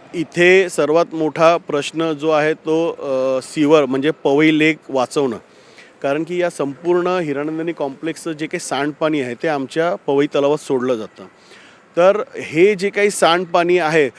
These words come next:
ते जे महानगरपालिकेने जो टनल बनवलेला आहे, सीवरचा जो टनल बनवलेला आहे, या सगळ्या कॉम्प्लेक्सचं जे ग-, सांडपाणी आहे, ती मी त्या, अ, तलावात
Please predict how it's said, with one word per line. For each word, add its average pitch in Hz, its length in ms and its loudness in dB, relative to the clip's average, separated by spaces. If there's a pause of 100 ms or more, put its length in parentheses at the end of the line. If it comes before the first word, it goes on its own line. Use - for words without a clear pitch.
(260)
ते 196 220 6
जे 185 280 4
महानगरपालिकेने 165 1000 0
जो 165 200 -2
टनल 160 400 0
बनवलेला 147 460 0
आहे, 127 100 0
सीवरचा 143 520 -2
जो 143 120 -2
टनल 135 260 -4
बनवलेला 127 220 -6
आहे, - 400 -14
या 175 100 0
सगळ्या 165 460 2
कॉम्प्लेक्सचं 170 520 -2
जे 165 200 0 (180)
ग-, 135 40 -2
सांडपाणी 147 500 0
आहे, 147 140 -4
ती 175 80 0
मी 170 160 0
त्या, 160 340 4
अ, 143 480 0
तलावात 156 460 2